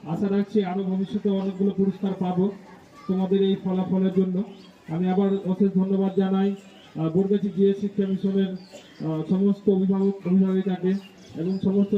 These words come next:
ছাত্রছাত্রীকে, যারা আমাদের প্রতি বিশ্বাস রেখেছেন, এবং সর্বোপরি আমার স্কুলের সমস্ত শিক্ষক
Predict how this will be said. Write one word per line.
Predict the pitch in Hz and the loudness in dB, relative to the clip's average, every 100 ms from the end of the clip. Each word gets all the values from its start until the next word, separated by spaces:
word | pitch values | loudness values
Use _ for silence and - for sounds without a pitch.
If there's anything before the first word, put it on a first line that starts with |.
| 190 | -2
ছাত্রছাত্রীকে, | 175 196 190 190 185 190 202 202 - - - - | -2 -2 0 0 0 -2 0 0 -2 -16 -20 -6
যারা | 170 170 | -4 -4
আমাদের | 180 185 190 | -4 -2 -2
প্রতি | 190 196 | 0 0
বিশ্বাস | 190 190 208 180 | 0 -2 0 0
রেখেছেন, | 180 180 185 202 208 - | 0 0 0 0 -2 -6
এবং | 170 185 | -4 -2
সর্বোপরি | 185 185 202 196 202 202 | 0 2 2 2 2 2
আমার | 185 190 | 0 -4
স্কুলের | 190 - 208 202 202 - - - - | -4 -2 2 2 0 -12 -20 -6 0
সমস্ত | 208 226 226 214 | 2 2 2 2
শিক্ষক | 214 - | 0 -4